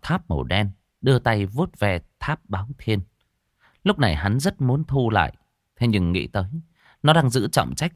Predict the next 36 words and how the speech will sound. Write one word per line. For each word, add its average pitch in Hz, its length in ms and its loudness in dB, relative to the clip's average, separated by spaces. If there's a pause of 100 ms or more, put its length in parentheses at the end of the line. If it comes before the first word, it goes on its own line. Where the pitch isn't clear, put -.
phong 104 200 0
ấn 101 300 -2
lối 120 300 0
vào 67 160 -2
dị 71 220 -8
giới. 95 360 -4 (1200)
Trong 98 200 2
lòng 71 220 -2
thầm 67 280 -6
nhủ, 67 260 -6 (460)
đợi 120 160 4
đến 131 140 0
khi 143 180 0
bản 80 280 0
thân 107 220 -2
mình 69 220 -2
lấy 82 180 -2
lại 139 200 -4
thực 82 220 -6
lực, 73 140 -6 (380)
nhất 180 200 0
định 113 240 -2
sẽ - 220 -4
thu 107 180 -2
hồi 73 260 -2
lại 64 240 -6
tháp - 240 -8
báo 104 300 -4
thiên. 95 240 -2 (640)
Sau 131 200 2
đó 120 200 4
sẽ 156 160 -2
xông 117 260 0
vào 71 120 -2
dị 69 240 -4
giới, 104 300 -2